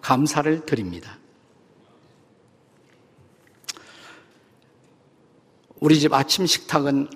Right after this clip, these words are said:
항상 이렇게 시작됩니다. 저희가 식사를 하기 전에 저와 아내는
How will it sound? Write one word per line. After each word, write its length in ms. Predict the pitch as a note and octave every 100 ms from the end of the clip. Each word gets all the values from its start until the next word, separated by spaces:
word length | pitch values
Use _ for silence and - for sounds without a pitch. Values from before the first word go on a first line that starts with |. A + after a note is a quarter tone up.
| -
항상 420 | - - D#3+ E3+
이렇게 300 | D#3 D3 D3+
시작됩니다. 760 | C#3+ - C3 - A2 F#2 - - _ _ _ _ _ _ _ _ _
저희가 280 | C3 A#2 A#2+
식사를 380 | - - C#3+ C3+
하기 120 | B2+
전에 240 | C3+ C3+
저와 320 | C3+ C#3+ D3
아내는 500 | C#3 E3 D3+ D3 D3